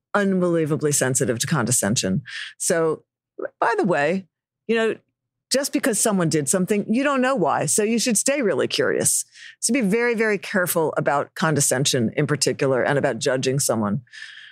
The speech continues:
But I have, I mean, so for example, at the end of every weekend, I say to my husband, I'm like, "Honey, what, what's the pettiest thing that's bothering you about this weekend?"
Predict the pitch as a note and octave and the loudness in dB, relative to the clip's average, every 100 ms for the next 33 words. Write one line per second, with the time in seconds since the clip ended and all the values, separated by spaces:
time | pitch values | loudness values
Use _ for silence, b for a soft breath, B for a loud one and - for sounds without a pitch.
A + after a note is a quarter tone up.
0 | B - G#3+ A#3+ C#4+ B3 G3+ G3+ G#3 F#3+ | B -4 0 0 0 0 0 0 0 0
1 | G3+ G3+ F#3+ G3 F3 F3 E3 F3+ F3+ G3 | 0 0 0 0 0 0 0 -2 0 0
2 | G3 E3 E3 D#3+ D#3 C#3+ D3 - D3 C#3+ | 2 2 2 0 0 2 2 2 2 2
3 | D3 C3+ C3+ B2 C3 B2+ - _ _ - | 2 0 0 0 0 -2 -6 _ _ -4
4 | D#4+ G#3+ C#3 - _ _ B B B B | 0 -2 -4 -12 _ _ B B B B
5 | _ _ D3 F3 - - _ - D#4+ - | _ _ -2 0 -2 -6 _ -4 -2 -2
6 | - B3+ G#3 F3 - F3 D#3 D3 D#3 C#3+ | 0 0 0 0 0 2 0 0 0 0
7 | C#3 C3+ B2+ C3+ G#2+ C#3 B2+ B2 - - | 0 0 0 0 0 0 0 0 -2 -4